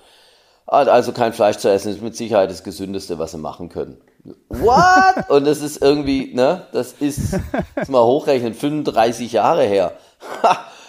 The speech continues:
da war ich sehr erstaunt, wirklich. Und ich hab dann auch noch Fisch gegessen, lange Zeit,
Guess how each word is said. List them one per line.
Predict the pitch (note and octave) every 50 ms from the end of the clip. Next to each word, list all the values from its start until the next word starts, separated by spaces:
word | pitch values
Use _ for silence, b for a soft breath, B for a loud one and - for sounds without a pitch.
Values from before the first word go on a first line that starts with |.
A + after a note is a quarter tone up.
| B C3 B
da | - B2+ B2
war | C3 C3 C3+
ich | C3+ -
sehr | - B2+ B2 B2+ B2+ -
erstaunt, | A2+ A#2 - - G#2+ F#2 F#2 F#2 F2+ F2+ F#2
wirklich. | G2+ G2+ G2+ - E2+ F2 F2+
Und | F#2
ich | G#2 -
hab | C#3 C3+ -
dann | D#3 C#3
auch | B2+ B2+ B2
noch | A#2+ -
Fisch | - E3+ F3 -
gegessen, | - E3+ C#3 A2+ C3+ C3 C3 C3 B2
lange | A#2 A#2 A#2 A#2+ A2+
Zeit, | - - A2+ G#2 G#2+ - -